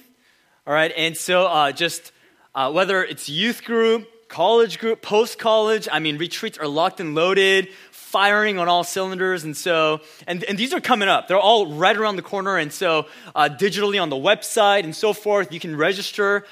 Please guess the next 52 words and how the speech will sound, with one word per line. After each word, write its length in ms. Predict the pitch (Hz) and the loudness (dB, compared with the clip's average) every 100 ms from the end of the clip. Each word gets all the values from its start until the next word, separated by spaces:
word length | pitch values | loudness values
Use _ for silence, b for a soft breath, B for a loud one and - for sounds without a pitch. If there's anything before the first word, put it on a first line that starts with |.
| B | B
Also, 200 | 165 165 | -6 -4
there, 80 | 170 | -6
there 120 | 165 | -2
might 140 | 185 196 | -2 -2
be 60 | |
some 140 | 190 175 | -4 -10
stations 440 | - 196 190 165 | -4 -4 -4 -10
today 200 | - 185 | -4 0
outside 300 | 165 147 180 | 0 0 -2
in 80 | 156 | -2
the 60 | 135 | -6
patio. 500 | - 180 190 196 190 | 0 2 4 2 0
And 160 | 160 | -4
so 280 | - 170 165 B B | -4 -2 -2 B B
please 260 | - 233 226 | -10 -8 -6
take 140 | 214 | -6
advantage 400 | 170 143 147 160 | -6 -2 -2 -2
of 100 | 156 | -8
these. 380 | 160 170 170 - B B 139 | -8 -8 -8 -12 B B -4
Uh, 120 | 139 | -4
it's 180 | 170 - | -4 -4
a, 160 | 190 | -4
it's 240 | 170 - - | -4 -8 -10
a 80 | 156 | -10
great 420 | 135 - 143 185 | -12 -12 -4 0
opportunity. 560 | 196 180 - - 165 170 | 0 -2 -6 -12 -10 -8
And 100 | 170 | -8
you 80 | 196 | -4
know, 180 | 226 220 B B | -4 -4 B B
if, 140 | 160 | -10
if 220 | 185 185 285 | -8 -8 -4
you're 160 | 349 | 2
a, 200 | 247 175 | 2 2
a 40 | 151 | 0
parent 500 | - 185 180 180 185 b b b b b _ _ | -4 -2 0 -2 -6 b b b b b _ _
of 260 | - 175 | -6 -6
a 40 | 156 | -6
kid 200 | - 202 | -4 -2
in 100 | 156 | -2
youth 220 | 165 170 | -6 -6
group, 360 | 190 180 185 185 b b b _ _ - _ _ | -2 -2 -2 -6 b b b _ _ -20 _ _
even 200 | 190 247 | -8 -6
for 160 | - 185 | -6 -4
me, 200 | 175 185 | -2 -2
a 80 | |
lot 280 | 156 151 180 | -2 2 2
of 80 | 190 | 2
my 120 | 196 | -4
inflection 680 | 156 151 - 160 156 - 190 | -6 -8 -10 -10 -8 -10 -10
points 420 | - 190 185 - - | -10 -10 -10 -14 -16
spiritually, 840 | - - 160 160 165 190 190 220 b b b | -16 -10 -6 -6 -6 -6 -6 -8 b b b
uh, 220 | 135 131 | -4 -4